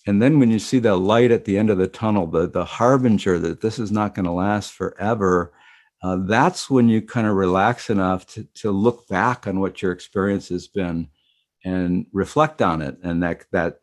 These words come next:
the, the, the pain of it can come up then, the, the sorrow of it can come up then, but you also reflect on, well, gee, w-, w-, what, what's been different, and what do I wanna, what do I wanna change about my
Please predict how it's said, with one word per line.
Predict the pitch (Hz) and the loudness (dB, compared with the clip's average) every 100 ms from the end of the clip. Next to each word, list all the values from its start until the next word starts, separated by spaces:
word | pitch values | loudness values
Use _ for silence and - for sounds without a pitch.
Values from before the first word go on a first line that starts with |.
| 92 | -10
the, | 85 - | -10 -8
the, | 82 80 - | -8 -6 -8
the | |
pain | 78 - 117 127 | -10 -4 2 2
of | 107 82 | 2 0
it | - - | -4 -8
can | 80 87 - - | -6 -6 -6 -8
come | 95 85 | -4 -4
up | - 90 | -6 -8
then, | 82 76 71 69 | -6 -6 -6 -6
the, | 78 80 76 _ _ _ | -6 -6 -8 _ _ _
the | - | -6
sorrow | - 107 110 104 | 2 4 6 6
of | 95 85 | 4 0
it | 85 - | -4 -6
can | 90 87 | -6 -6
come | - 90 | -2 -2
up | 87 87 - | -2 -4 -6
then, | 85 90 | -4 -2
but | 90 87 | -2 0
you | 101 | 0
also | 120 123 117 | 0 -2 -2
reflect | 104 98 104 101 110 | -2 -2 -4 -4 -4
on, | 101 | -2
well, | 95 87 | -4 -4
gee, | - 123 101 - - _ _ | 0 0 0 -10 -20 _ _
w-, | 104 | -14
w-, | - - - - | -10 -14 -14 -8
what, | 104 117 113 - | -2 -2 -2 -2
what's | 113 - | -2 0
been | 123 110 90 | 0 2 2
different, | 113 - 131 90 82 | 0 0 0 0 -2
and | 92 | -2
what | 92 104 | 0 -2
do | 107 | -2
I | |
wanna, | 104 101 101 87 - - - _ _ | 0 2 0 -2 -6 -18 -20 _ _
what | 104 | -8
do | 110 101 | -2 0
I | 95 | 2
wanna | 92 95 90 | 2 2 -2
change | - 95 113 104 95 | -2 0 4 2 0
about | 85 90 82 - | -2 -2 -2 -2
my | 90 87 82 | -2 -2 -4